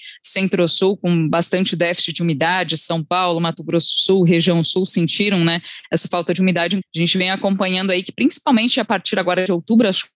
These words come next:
começam a avançar cada vez mais pra metade norte do Brasil. E novembro e dezembro estão se mostrando com uma distribuição bem parecida. Chuvas bem concentradas na metade norte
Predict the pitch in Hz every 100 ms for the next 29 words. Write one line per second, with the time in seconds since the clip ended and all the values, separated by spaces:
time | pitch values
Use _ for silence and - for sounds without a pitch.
0 | _ 170 185 220 - 247 - - - -
1 | 180 190 196 180 202 175 180 185 180 175
2 | - 180 170 165 165 175 165 - 165 156
3 | - - 240 247 _ - - _ 202 226
4 | 269 220 202 254 247 185 185 170 196 247
5 | 226 208 208 220 214 202 202 220 214 208
6 | - 220 202 - 220 220 185 202 240 240
7 | 254 - 220 185 135 - _ _ 185 196
8 | - 254 285 262 247 214 196 175 175 175
9 | 175 175 170 226 220 196 208 247